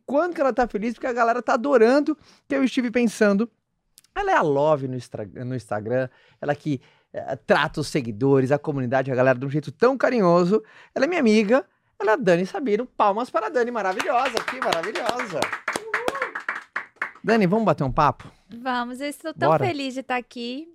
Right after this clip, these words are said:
Speaker 2: E
Speaker 1: Você
Speaker 2: eu
Speaker 1: viu?
Speaker 2: adorei essa apresentação, uma das melhores apresentações que eu já tive. <laughs> A parte que eu mais gosto da apresentação,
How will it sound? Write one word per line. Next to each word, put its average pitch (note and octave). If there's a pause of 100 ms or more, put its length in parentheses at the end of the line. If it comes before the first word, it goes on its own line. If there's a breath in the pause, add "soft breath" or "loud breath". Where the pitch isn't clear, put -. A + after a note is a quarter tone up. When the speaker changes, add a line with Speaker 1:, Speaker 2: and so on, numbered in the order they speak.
Speaker 2:
E -
Speaker 1:
Você B3+
Speaker 2:
eu C4
Speaker 1:
viu? B3+
Speaker 2:
adorei C4
essa C#4
apresentação, A#3
uma A#3
das A3+
melhores C4
apresentações A3
que A3
eu G#3
já G#3
tive. G3
<laughs> -
A A3
parte C4
que D#4
eu C4
mais B3
gosto B3+
da B3
apresentação, A3+